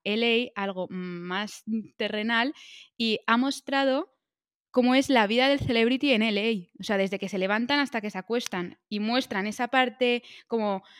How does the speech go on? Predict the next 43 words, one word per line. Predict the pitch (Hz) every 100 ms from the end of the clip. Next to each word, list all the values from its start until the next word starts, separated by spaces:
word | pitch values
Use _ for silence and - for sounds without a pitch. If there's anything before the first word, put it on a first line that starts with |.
| -
más | 214 220 -
mundana | 247 247 240 247 226 185 180
de | 180 180 170 180
el, | 175 170 170 170 165 165 170
el | 180 175
chándal, | - 240 247 254 285 370 _ _ _ _ -
mm, | 196 196 190 185
pasando | 190 180 220 208 220 233
por | 233 226 226 226 226
un | 220
poco | 226 233 226
más | 220 220 220 220 220 233
informal | 220 214 214 233 254 220
con | 196
el | 185 180
abrigo | 180 202 202 220 220 214
de | 214 214 214
leopardo | 220 214 240 240 240 269
y | 233 214
termina | 196 196 202 214
con | 220 220 208 202 196 190
el | 190 190 190 185 175
super | 185 180 175 175
vestido | 175 165 202 196 196
de | 202 202 196 -
tweed, | 220 -
pues, | 196 -
para | 175
alfombra | 175 208 185 160
roja, | 190 175
yo | 180
qué | 175
sé, | - 196
o |
sea, | 190
como | 180 196 185 _ - _ _ _ _ _ -
que | 233
ha |
pasado | 269 302 311 302
por | 285
todo | 277
y | 302
digo, | 269 202 180